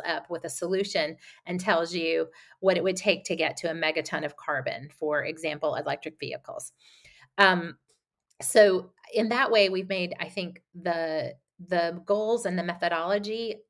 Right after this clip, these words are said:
for how we're calculating the ultimate vision that we have for twenty thirty,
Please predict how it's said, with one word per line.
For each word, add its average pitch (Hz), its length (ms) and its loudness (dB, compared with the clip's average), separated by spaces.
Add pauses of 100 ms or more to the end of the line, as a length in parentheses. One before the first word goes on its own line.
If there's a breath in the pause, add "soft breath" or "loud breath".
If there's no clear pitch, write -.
(160)
for - 160 -6
how 170 420 -2
we're 180 120 -6
calculating 214 840 -2 (720 soft breath)
the 160 540 0 (160)
ultimate 190 560 0
vision 190 360 -2
that 180 100 -2
we 196 100 -2
have 190 320 -2
for 180 80 -4
twenty 190 240 -4
thirty, 202 400 0